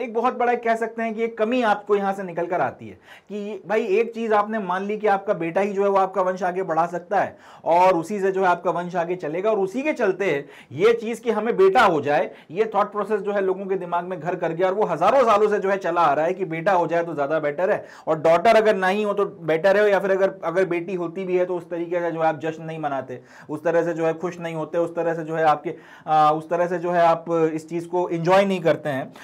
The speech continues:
जिस तरह से बेटा होने को करते हैं। थॉट प्रोसेस वही है कि बेटी की शादी कहीं और करनी है, बेटा होगा तो वो आपका वंश आगे लेकर चलेगा। अब ये चीज़ माइंडसेट में इतना अंदर तक बैठ गई है, ये इतने हज़ारों सालों से हो रहा है कि कहीं ना कहीं वो समाज ने इसको एकदम नॉर्मल मान लिया। अब हालांकि ये चीज़ें टूट रही हैं, अब इन चीज़ों के खिलाफ भी जो है लोग खड़े हो रहे हैं,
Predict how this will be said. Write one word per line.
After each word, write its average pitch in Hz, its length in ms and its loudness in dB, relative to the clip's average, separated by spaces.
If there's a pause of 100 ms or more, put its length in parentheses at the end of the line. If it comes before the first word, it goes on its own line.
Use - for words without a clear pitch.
(160)
जिस 170 180 -4
तरह 196 160 4
से 202 100 4
बेटा 180 260 2
होने 165 200 -4
को 156 100 -4
करते 131 320 -8
हैं। 139 180 -14
थॉट 190 160 -2
प्रोसेस 220 300 2
वही 214 220 4
है 226 80 8
कि 220 120 -2
बेटी 202 260 0
की 220 100 -4
शादी 202 280 0
कहीं 202 180 -6
और 196 160 0
करनी 190 340 -4
है, 143 180 -8 (180)
बेटा 160 260 0
होगा 180 240 4
तो 185 100 0
वो 185 60 2
आपका 175 240 4
वंश 170 220 -2
आगे 151 180 -2
लेकर 143 220 -4
चलेगा। 123 300 -8
अब 151 100 -4
ये 180 280 0
चीज़ 226 320 -6
माइंडसेट 202 440 -2
में 233 100 -2
इतना 214 220 0
अंदर 214 300 -2
तक 240 140 2
बैठ 185 240 0
गई 185 160 2
है, 185 180 -2 (200)
ये 180 80 2
इतने 220 220 2
हज़ारों 196 440 4
सालों 220 260 4
से 214 100 2
हो 185 160 2
रहा 190 100 4
है 190 120 2
कि 196 100 -4
कहीं 185 180 -6
ना 190 140 -4
कहीं 190 140 -4
वो 196 80 -4
समाज 185 360 -2
ने 185 100 -8
इसको 180 140 -10
एकदम 180 160 -6
नॉर्मल 160 360 -4
मान 120 180 -6
लिया। 101 560 -8
अब 160 60 4
हालांकि 190 340 4
ये 226 80 0
चीज़ें 214 280 -4
टूट 214 260 -4
रही 214 200 -2
हैं, 214 60 0
अब 202 100 0
इन 202 100 -2
चीज़ों 196 260 -6
के 196 120 -4
खिलाफ 190 320 2
भी 196 120 -8
जो 190 100 -2
है 185 100 -4
लोग 185 240 -2
खड़े 175 160 -2
हो 170 160 -2
रहे 160 100 -2
हैं, 127 160 -8